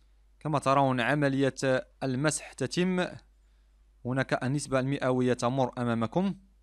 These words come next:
إلى حين اكتمال مئة في المئة سوف تظهر لنا القائمة من جديد.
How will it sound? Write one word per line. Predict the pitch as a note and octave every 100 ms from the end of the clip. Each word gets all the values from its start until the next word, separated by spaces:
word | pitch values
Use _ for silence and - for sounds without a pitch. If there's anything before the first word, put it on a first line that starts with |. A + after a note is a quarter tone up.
| _ _ _ C3
إلى | C3
حين | - E3 D#3
اكتمال | C#3 - C#3 C3+ A#2
مئة | C#3 - C3+
في | C3+
المئة | B2 B2 D#3 F#3 - _ _ _ _ _ _ _ _ _ _
سوف | B2+ A#2+ E3+ F3 - - _
تظهر | C#3 B2 B2+ C3
لنا | C3 D3+ C#3+
القائمة | - C#3 C3 D3 E3
من | C3+ D#3
جديد. | C3+ C3 G#2